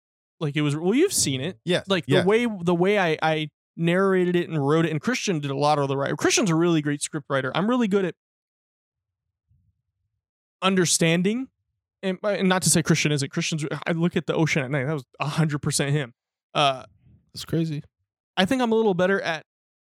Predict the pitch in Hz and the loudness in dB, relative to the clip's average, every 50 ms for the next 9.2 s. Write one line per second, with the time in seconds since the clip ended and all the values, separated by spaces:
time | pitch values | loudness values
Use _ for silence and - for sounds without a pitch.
0 | _ _ - 208 190 180 170 151 165 131 - 190 185 196 175 190 - - 214 208 | _ _ -20 -20 -18 -10 -6 -6 -6 -2 0 2 2 2 2 -2 -2 0 0 0
1 | 208 196 170 156 - - 165 165 175 - - 170 - - 165 156 - 180 170 160 | 0 0 -2 -2 -2 0 0 0 0 -2 -4 -4 -4 -4 -4 -4 -4 -4 -6 -6
2 | 156 143 - - 151 - - 160 147 - - 143 143 143 139 135 127 127 123 120 | -8 -8 -6 -6 -6 -6 -6 -6 -6 -6 -4 -4 -2 -2 -2 -2 -4 -4 -4 -4
3 | 123 131 - - _ _ _ _ - - - 165 - _ - 156 156 151 147 127 | -6 -8 -12 -14 _ _ _ _ -16 -12 -12 -12 -10 _ -2 0 2 2 2 0
4 | - - _ _ - - - _ - - - - _ - - - _ - 156 165 | -2 -6 _ _ -18 -18 -8 _ -4 -4 -4 -6 _ -18 -20 -10 _ 0 2 4
5 | 170 170 165 143 139 - 147 147 143 131 151 156 160 160 160 147 - 160 147 143 | 4 2 2 -2 -6 -4 -2 -2 0 2 2 2 2 2 2 0 0 2 2 2
6 | 139 131 120 - 139 139 139 131 127 123 120 113 - _ _ _ _ - 131 135 | 2 0 0 -2 0 0 0 0 0 -2 -4 -6 -10 _ _ _ _ -6 -4 -2
7 | - 156 147 139 170 170 165 147 135 127 127 127 143 143 135 127 120 139 143 143 | -2 0 2 2 2 2 2 2 0 0 0 0 0 0 -2 -2 -4 -4 -2 -2
8 | 135 131 135 147 143 151 160 170 175 165 170 165 160 160 160 156 135 110 101 95 | 0 0 2 2 4 4 4 4 2 2 2 2 2 2 2 2 2 0 -2 -2
9 | 95 - - - | -4 -6 -8 -10